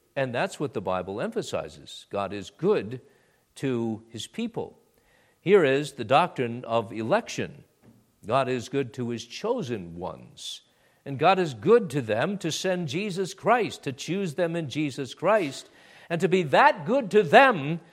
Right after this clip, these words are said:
that they are taken from the greatest evil, sin, to the highest good, fellowship with God, as the psalmist celebrates later on in the psalm.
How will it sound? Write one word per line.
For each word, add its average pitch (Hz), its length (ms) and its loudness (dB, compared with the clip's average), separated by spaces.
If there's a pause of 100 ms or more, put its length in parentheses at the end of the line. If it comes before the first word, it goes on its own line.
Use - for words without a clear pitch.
(200)
that 202 140 4
they 220 120 12
are 220 100 10
taken 247 400 6
from 196 200 2
the 190 100 4
greatest 240 580 4
evil, 247 720 4 (200)
sin, 233 760 2 (580)
to 202 100 6
the 196 180 6
highest 214 580 6
good, 160 400 2 (240)
fellowship 196 720 4
with 196 180 6
God, 180 500 8 (500)
as 143 140 -2
the 156 80 0
psalmist 180 500 -2
celebrates 139 760 2
later 127 300 2
on 139 240 0
in 107 120 -12
the 98 60 -16
psalm. 165 460 -4